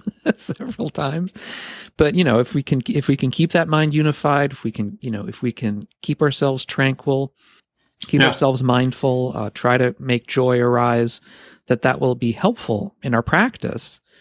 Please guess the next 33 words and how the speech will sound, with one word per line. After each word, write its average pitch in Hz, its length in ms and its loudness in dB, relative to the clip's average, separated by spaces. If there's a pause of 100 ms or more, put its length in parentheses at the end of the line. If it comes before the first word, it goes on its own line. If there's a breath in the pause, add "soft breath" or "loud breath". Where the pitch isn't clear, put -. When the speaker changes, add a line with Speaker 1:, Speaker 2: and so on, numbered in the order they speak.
(540 soft breath)
Speaker 1:
to, - 140 -4
again, 139 260 2
towards 143 460 2
that 120 180 2
final 113 460 2
kind 104 260 -2
of, 101 180 -8 (380)
uh, 143 80 -6 (240)
you 233 100 2
know, 104 200 0
I 123 60 -2
mean, 120 140 4
in, 113 100 2
in 139 180 4
a 107 60 4
sense, 104 380 0
towards 110 340 -4
kind 107 180 -4
of 107 80 -8
a 113 40 -4
final 107 360 -2
equanimity 101 520 -4 (540 loud breath)
of, 104 380 0
of 110 240 0
not 110 200 4
worrying 120 360 4
about, 101 320 2 (100)
uh, 120 140 -2
pleasures 104 480 0
or - 40 -8
pains, 127 520 2
of 104 120 -2
not, 107 280 2